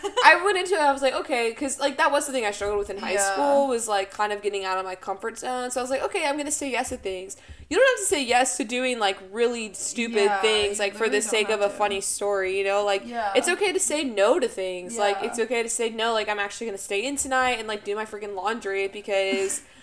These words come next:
Speaker 2: my laundry time is
Speaker 1: So
Speaker 2: six A M on
Speaker 1: finally, yeah.
Speaker 2: Thursdays, and so I don't wanna do that." <laughs>
Speaker 1: Was that actually your laundry time?
Speaker 2: Yes.
Speaker 1: You guys had laundry times?
Speaker 2: In Greece, yeah.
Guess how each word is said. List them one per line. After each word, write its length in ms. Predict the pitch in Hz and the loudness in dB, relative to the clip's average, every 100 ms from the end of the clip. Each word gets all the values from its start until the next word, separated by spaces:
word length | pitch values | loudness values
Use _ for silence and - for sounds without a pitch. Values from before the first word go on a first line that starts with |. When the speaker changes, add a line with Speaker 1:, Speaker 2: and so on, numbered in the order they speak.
| - - | -6 2
Speaker 2:
my 120 | 220 | 2
laundry 400 | 202 214 277 247 | 4 2 2 -4
time 520 | - 196 196 196 208 | 0 2 4 2 0
is 340 | 214 208 208 - | 2 2 2 -2
Speaker 1:
So 240 | - 285 | 0 0
Speaker 2:
six 180 | 254 254 | 2 4
A 60 | |
M 180 | 226 233 | 6 6
on 80 | 220 | 4
Speaker 1:
finally, 160 | 294 226 | 4 4
yeah. 60 | 302 | 4
Speaker 2:
Thursdays, 520 | 254 196 190 202 247 | 4 6 6 4 -2
and 120 | 233 | 0
so 140 | 247 | 4
I 120 | 208 214 | 6 6
don't 120 | 233 | 4
wanna 140 | 247 | -2
do 160 | 240 403 | 0 4
that." 400 | 175 165 - - | 4 4 2 2
<laughs> 420 | 381 523 480 427 | 6 6 6 4
Speaker 1:
Was 80 | 269 | 0
that 120 | 285 | -4
actually 300 | - 226 - | -4 -8 -10
your 100 | 277 | -10
laundry 240 | 247 220 254 | -10 -12 -14
time? 140 | 302 339 370 | -16 -16 -12
Speaker 2:
Yes. 880 | 226 262 466 392 110 - 254 - 247 | -6 0 2 2 0 -4 -2 0 -2
Speaker 1:
You 40 | |
guys 160 | 277 302 | -6 -8
had 120 | 381 | -12
laundry 320 | 180 208 269 | -12 -14 -16
times? 160 | 339 370 - - - - | -18 -20 -20 -20 -20 -6
Speaker 2:
In 200 | - 262 | 0 0
Greece, 480 | - - 294 220 - | 0 -2 -2 -4 -6
yeah. 320 | - - - | -4 -4 -6